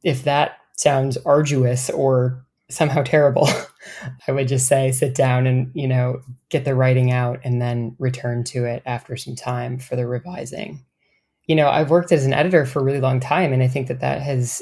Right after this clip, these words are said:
influenced my editorial eye and, and made it a lot sharper. Um, and so I think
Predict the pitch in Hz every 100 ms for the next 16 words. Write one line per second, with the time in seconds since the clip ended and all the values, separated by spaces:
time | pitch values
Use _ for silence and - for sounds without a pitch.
0 | - 143 131 - 135 135 135 131 - 127
1 | 123 123 123 - _ _ _ _ _ -
2 | 147 131 127 - 139 143 139 135 131 127
3 | 127 123 123 123 123 127 135 127 131 135
4 | 131 135 135 127 127 - - 131 131 135
5 | 127 123 127 - _ _ _ _ _ _
6 | 139 131 127 123 123 127 - 143 139 -
7 | 165 160 156 156 - _ - 156 196 220
8 | -